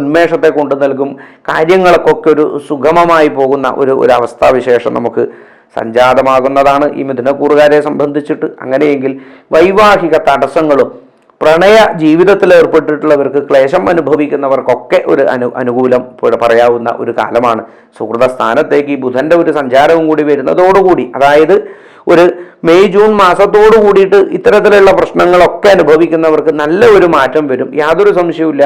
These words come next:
അത് നിങ്ങൾക്ക് അനുഭവത്തിൽ വരട്ടെ എന്ന് പ്രാർത്ഥിക്കുന്നു. അതോടൊപ്പം തന്നെ വിദേശത്ത് ഉപരിപഠനത്തിന് വേണ്ടി തടസ്സപ്പെട്ട് കിടക്കുന്നവർക്കും അതിന് താല്പര്യമുള്ളവർക്കൊക്കെ വളരെ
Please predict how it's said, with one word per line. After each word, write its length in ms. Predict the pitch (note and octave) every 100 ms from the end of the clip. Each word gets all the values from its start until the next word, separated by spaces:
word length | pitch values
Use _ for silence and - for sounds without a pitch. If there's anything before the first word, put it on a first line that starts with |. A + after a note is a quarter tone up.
| C#3
അത് 180 | C#3+ D3
നിങ്ങൾക്ക് 340 | D3 D3 C#3+
അനുഭവത്തിൽ 640 | C#3+ B2 B2+ B2+ C#3+ D3 C#3+
വരട്ടെ 320 | C3 A2+ D3+
എന്ന് 240 | D#3+ D3+
പ്രാർത്ഥിക്കുന്നു. 600 | D3+ D3 C3+ D3 E3+ G3 - - - -
അതോടൊപ്പം 420 | F3 G3+ F#3+ F3
തന്നെ 140 | E3+
വിദേശത്ത് 680 | D#3 D3+ E3+ G3+ G3+ G#3 F#3 F3+
ഉപരിപഠനത്തിന് 760 | D#3 E3 G3+ F3 D#3+ F#3+ G3+ G3+
വേണ്ടി 260 | F3+ F3 E3
തടസ്സപ്പെട്ട് 560 | E3 C#3+ C#3+ D#3 D#3
കിടക്കുന്നവർക്കും 720 | E3 D#3 D3 D3+ D3 C#3+ C3+ C#3+
അതിന് 220 | C#3 D#3+ E3
താല്പര്യമുള്ളവർക്കൊക്കെ 1200 | C3+ C3 C3 F3+ G3+ F#3+ D#3 D3+ D3 C#3 C3 C#3+
വളരെ 580 | - B2+ C3 D#3 E3